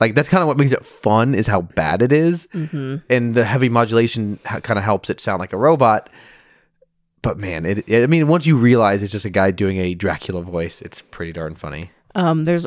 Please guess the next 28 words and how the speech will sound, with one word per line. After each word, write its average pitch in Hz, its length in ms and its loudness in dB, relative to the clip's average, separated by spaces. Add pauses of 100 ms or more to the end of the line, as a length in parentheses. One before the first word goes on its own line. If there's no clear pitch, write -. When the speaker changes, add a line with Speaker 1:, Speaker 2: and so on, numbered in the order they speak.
Speaker 2:
also 165 300 -4
going 156 180 -4
to - 120 -12
be 151 200 -4
Tim 175 320 -2
Rose, 156 460 -2 (160)
Admiral 151 320 -6
Ackbar. 143 500 -4 (1080)
Speaker 1:
N-, 92 400 -8
original 98 420 -6
Ackbar 226 560 -10
or - 20 -8
new 107 200 -8
Ackbar? - 400 -16 (1800)
Speaker 2:
<laughs> - 720 -6
Speaker 1:
Is 156 80 -6
he, 104 240 -6 (120)
how 92 180 -4
old 127 140 -2
does 123 120 -8
he 92 80 -12
look? - 200 -16
Speaker 2:
He's 156 240 -10
young. 127 360 -12
Or 185 120 4
no, 160 160 2
he's 190 200 -2
old. 127 200 -4